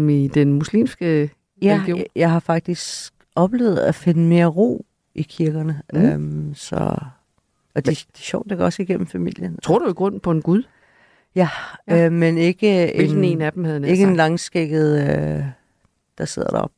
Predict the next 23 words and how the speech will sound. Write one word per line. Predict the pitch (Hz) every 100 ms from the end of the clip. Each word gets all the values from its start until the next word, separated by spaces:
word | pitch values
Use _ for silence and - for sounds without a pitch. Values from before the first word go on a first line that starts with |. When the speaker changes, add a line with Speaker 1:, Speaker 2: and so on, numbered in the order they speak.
| -
Speaker 1:
Nej. | 156 - _
Speaker 2:
og, | - 143 139 - _ _ _ _ _ _ _
og | 147
holder | 143 147 147
øje | 165
med | 165 156
os | - 156
små | - - 156 135 - 143
skadestyr, | - - 151 160 - 156 147
der | - - -
<laughs> | -
findes | 208 180
på | 185
planeten, | 165 160 151 160
der | 147
er |
i |
gang | 147 147
med | 147
at |
ødelægge | 151 151 147
det | 147
hele. | 151